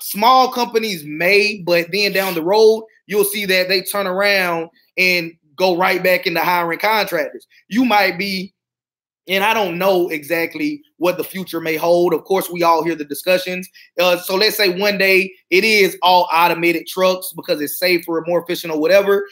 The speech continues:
You'll just be an independent courier service that owns these automated vehicles, right? In the beginning, just like computers,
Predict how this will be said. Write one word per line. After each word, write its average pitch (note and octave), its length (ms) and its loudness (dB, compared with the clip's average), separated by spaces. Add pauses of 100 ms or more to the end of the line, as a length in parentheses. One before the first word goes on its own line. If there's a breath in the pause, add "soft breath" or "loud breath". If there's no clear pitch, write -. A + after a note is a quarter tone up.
(160 loud breath)
You'll G3+ 280 0
just G3 260 0
be F#3+ 120 0
an E3+ 100 4
independent E3 520 -6
courier G#3+ 340 4
service D#3+ 480 -4 (220 soft breath)
that F3 300 0
owns F#3+ 500 4
these F3 180 -4
automated F3+ 520 2
vehicles, E3 420 -2
right? F3 280 0 (200 loud breath)
In F3+ 100 -4
the F#3+ 60 -2
beginning, A#3 680 0 (180)
just G3+ 220 0
like G3+ 220 2
computers, A3+ 680 -2